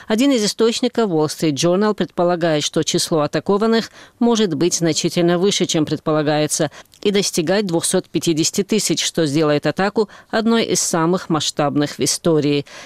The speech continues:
Все пострадавшие используют Microsoft Exchange на компьютерах, а не с помощью облачных сервисов. Благодаря этому от атаки, возможно, не пострадали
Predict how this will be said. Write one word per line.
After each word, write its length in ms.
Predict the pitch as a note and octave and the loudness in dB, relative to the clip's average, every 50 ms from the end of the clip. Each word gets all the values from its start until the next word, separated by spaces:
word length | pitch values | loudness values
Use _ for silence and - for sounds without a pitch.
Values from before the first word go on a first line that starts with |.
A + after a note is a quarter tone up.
| - - | -16 -10
Все 240 | - - - C4 B3+ | -4 -2 -2 -2 0
пострадавшие 840 | - A3 - - G3+ F3+ E3+ F#3 G#3 G3 - - A3+ A3 G#3+ - | -2 -4 -2 -2 -2 0 0 0 -2 -2 -2 0 0 0 2 0
используют 580 | - - - - F3+ F3+ F3+ F3 F#3 G3 F#3+ - | -2 -4 -2 0 0 0 2 2 2 0 0 0
Microsoft 600 | E3+ D#3+ D3 C#3+ - E3 D3 - E3 C#3+ - - | 0 0 0 0 -2 -2 -2 0 -2 -4 -2 -4
Exchange 520 | - D#3+ - - - - E3+ E3 E3 D#3+ - | -4 -2 -2 -2 0 2 2 2 2 2 0
на 100 | G3 D#3+ | -2 0
компьютерах, 720 | - G3 F#3 F3 - A3 G#3 F3+ - D#3+ D#3 D3+ - - - - - - - | 0 0 -2 0 0 0 0 2 2 0 0 0 -2 -6 -14 -20 -20 -10 -4
а 80 | - G#3 | 0 0
не 120 | A3 G#3 | 0 0
с 80 | - - | 0 -2
помощью 580 | - D#3+ D#3+ D#3+ E3+ E3 - - F#3 F3 - - | 0 0 2 2 0 0 0 0 0 0 0 0
облачных 520 | - D#3+ D3 C3+ C#3+ C#3+ - - D#3+ D3+ | 0 0 0 0 -2 -2 0 -2 -2 -2
сервисов. 680 | - - F#3 E3+ D3+ D3+ C#3+ C#3+ - - D#3 C#3+ - - - - - - | 0 0 0 2 2 2 0 0 0 -2 -2 -2 -4 -6 -14 -20 -12 -4
Благодаря 500 | - A3+ A#3 A#3 A#3+ A#3 A#3 A#3+ A#3 A#3 | -2 0 0 2 0 2 2 2 2 2
этому 280 | A#3+ - - A3+ G#3+ F#3 | 0 0 0 0 0 0
от 100 | E3+ - | 0 0
атаки, 320 | E3+ - F#3 F3+ G3 - A3+ | -2 0 0 -2 -2 0 0
возможно, 460 | G3+ G3 F3+ F3+ F3+ F3+ F#3 F3+ G#3 | 0 2 2 2 2 2 2 2 2
не 180 | G3+ F#3 F#3 E3+ | 2 2 2 2
пострадали 720 | - E3+ D#3 - - D#3 D#3 C#3 D#3 E3+ F3+ G3 G3 F#3 | 0 -2 -4 -2 -2 0 0 2 2 2 2 2 0 -2